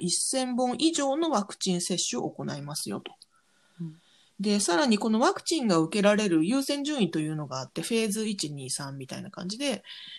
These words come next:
Speaker 1: えー、フェーズ一の方は医療従事者とか、介護施設の居住者及び従業員とか、ファーストレスポンダーの方たち。
Speaker 2: うん。
Speaker 1: で、一般の人へのワクチン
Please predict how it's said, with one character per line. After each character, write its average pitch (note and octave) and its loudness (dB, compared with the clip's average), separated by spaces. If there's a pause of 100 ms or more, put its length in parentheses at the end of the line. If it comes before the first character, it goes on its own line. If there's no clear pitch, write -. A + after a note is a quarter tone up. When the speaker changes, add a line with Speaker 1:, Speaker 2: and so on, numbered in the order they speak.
(140)
Speaker 1:
え F#3+ 2
ー、 - -2
フ G#3 -2
ェ G3+ 4
ー - 6
ズ F#3+ 0
一 G3 2
の G#3 4
方 B3 2
は C4 10
医 E3+ 10
療 E3 8
従 E3 4
事 D#3+ 2
者 D#3+ 2
と C#3 -10
か、 A3+ 2
介 F#3+ -2
護 F3 -2
施 E3+ -4
設 D#3+ -6
の C#3+ -10
居 D#3+ -6
住 D#3 -6
者 D#3 -4
及 C#3+ -8
び C3+ -12
従 D3+ -6
業 C#3+ -12
員 B2+ -20
と A#3+ -6
か、 C4+ 0
フ - -4
ァ G#3 4
ー G3+ -2
ス - -2
ト G#3 2
レ G3 4
ス G3 -4
ポ G3 0
ン F3 2
ダ D3+ -4
ー - -4
の C3+ -10
方 B2 -10
た - -18
ち。 - -20 (640)
Speaker 2:
う D#3 -4
ん。 C#3+ -6 (260)
Speaker 1:
で、 E4 -2
一 A3 -2
般 D4+ 0
の D#4 -2
人 F4+ 0
へ F#4 2
の C#4+ 2
ワ F#3+ 4
ク - -14
チ F3+ -2
ン F3 -4